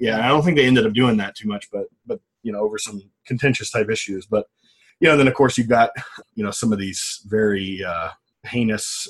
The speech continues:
Speaker 2: cardinals and stuff like that with the Catholic Church that, you know, people, it's like they, they wanna keep their, their local parish, keep the lights on there,
Speaker 1: Mm-hmm.
Speaker 2: but they don't wanna be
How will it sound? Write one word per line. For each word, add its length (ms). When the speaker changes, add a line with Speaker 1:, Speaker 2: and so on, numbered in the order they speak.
Speaker 2:
cardinals 600
and 100
stuff 200
like 160
that 200
with 100
the 60
Catholic 340
Church 340
that, 220
you 60
know, 80
people, 380
it's 160
like 120
they, 120
they 200
wanna 220
keep 280
their, 480
their 180
local 360
parish, 720
keep 160
the 60
lights 280
on 200
there, 460
Speaker 1:
Mm-hmm. 320
Speaker 2:
but 140
they 120
don't 220
wanna 240
be 400